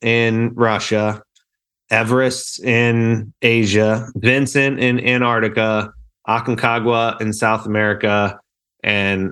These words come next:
uh, I can't pronounce it, but it's, like, Karsten's Pyramid in Indonesia. That covers all seven. So all of those, I think she's a hundred percent capable of doing,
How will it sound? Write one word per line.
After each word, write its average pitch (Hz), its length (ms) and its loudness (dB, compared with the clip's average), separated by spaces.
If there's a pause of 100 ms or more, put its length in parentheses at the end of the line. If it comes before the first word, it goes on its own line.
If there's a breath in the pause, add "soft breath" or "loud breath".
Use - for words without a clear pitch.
uh, 53 540 -4
I 107 140 2
can't 107 300 0
pronounce 98 400 0
it, 95 120 0
but 98 120 2
it's, 92 180 -2
like, 92 260 -2
Karsten's 104 720 0
Pyramid 98 640 2
in 92 140 2
Indonesia. 92 880 2
That 98 380 -2
covers 95 420 -2
all 95 260 0
seven. 90 600 -2 (680 soft breath)
So 104 380 0 (680)
all 170 420 2
of 156 160 0
those, 120 680 2
I 113 180 2
think 110 360 -2
she's 107 320 0
a 98 60 2
hundred 113 240 0
percent 107 420 -2
capable 147 600 2
of 104 180 -2
doing, 110 540 0